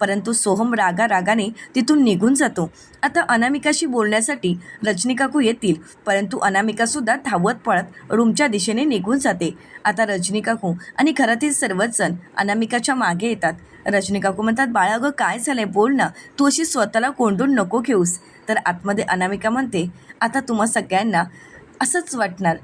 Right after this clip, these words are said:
की या सगळ्यामध्ये तुमच्या लेकाची चूक आहे, तुमच्या सोहमची चूक आहे, परंतु सोहम,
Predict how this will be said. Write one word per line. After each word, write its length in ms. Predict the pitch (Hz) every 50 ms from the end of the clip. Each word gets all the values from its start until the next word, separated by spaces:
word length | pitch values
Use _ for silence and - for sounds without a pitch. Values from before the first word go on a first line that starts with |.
| - - - -
की 80 | 240
या 120 | 208 196 214
सगळ्यामध्ये 760 | - - 214 180 180 190 185 180 196 202 214 226 220 196 240 - - - -
तुमच्या 300 | 233 226 - - 262 247
लेकाची 500 | 226 190 180 175 180 208 208 214 - 247
चूक 280 | 233 - 220 208 - 202
आहे, 180 | 208 196 170 170 175 - - - - -
तुमच्या 260 | 220 196 175 226 240
सोहमची 560 | - - 202 180 180 202 208 220 220 - 254
चूक 260 | 226 - 233 226 202
आहे, 180 | 208 202 180 180 - - - - - -
परंतु 380 | 202 180 185 226 220 - 180 185 226 220 - - -
सोहम, 400 | - - - 247 220 190 185 214